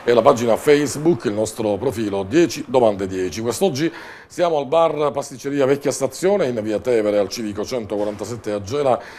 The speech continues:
Grazie per l'ospitalità al titolare Vito Fraica. Ne approfitto anche per ricordarvi i numeri telefonici: zero nove tre tre novantadue ventinove ventitré,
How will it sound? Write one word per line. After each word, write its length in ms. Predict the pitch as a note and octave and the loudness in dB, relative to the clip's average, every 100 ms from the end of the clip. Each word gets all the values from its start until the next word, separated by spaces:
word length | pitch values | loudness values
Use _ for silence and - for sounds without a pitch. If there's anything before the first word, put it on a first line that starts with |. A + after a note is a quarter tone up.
| - - | -18 -10
Grazie 420 | G#2+ A#2 A2+ A#2 | -2 -2 -2 -2
per 200 | G#2+ A2 | 0 0
l'ospitalità 840 | G#2 G#2+ B2 - G#2+ G#2 F#2+ C3 G2 - - | 2 -2 -2 -4 -4 -2 0 2 0 -6 -8
al 260 | - A2+ G#2 | 0 2 0
titolare 480 | G2 A#2 A#2 A2 G#2 | -2 0 4 4 2
Vito 380 | G2+ C3+ A#2+ A2 | -2 -2 0 0
Fraica. 560 | A2+ A#2 A#2 F3+ D3+ A#2+ | 0 -2 -2 -2 0 2
Ne 60 | |
approfitto 360 | G2+ G#2 A2+ A#2 | 0 -4 -4 -2
anche 180 | G#2+ G2 | -2 -4
per 120 | F#2+ | -6
ricordarvi 560 | G#2 G#2+ G#2+ G#2+ G#2 G2 - - - | -4 -4 -2 -2 -4 -8 -14 -20 -10
i 100 | A2 | -6
numeri 260 | B2 A2 | -2 -2
telefonici: 880 | G#2+ B2+ A2 E3+ F3 D3+ D#3 C#3 A#2+ | 0 -2 0 -2 -2 -4 -4 -4 -4
zero 240 | G2 A#2+ B2 | -6 -2 0
nove 200 | A#2+ G#2 | 0 0
tre 180 | B2 A#2+ | -2 -2
tre 240 | D#3+ F3+ | -2 -2
novantadue 640 | D#3 A2 G#2+ G2+ A2+ B2+ A2+ | 0 0 0 -4 -6 -2 0
ventinove 760 | G#2+ C3 G#2+ G#2+ G#2 A2 G2+ G2 | 0 -4 -6 -8 -4 -2 -2 -2
ventitré, 580 | A2 G#2 D#3 B2+ G2+ | -2 -6 -6 0 0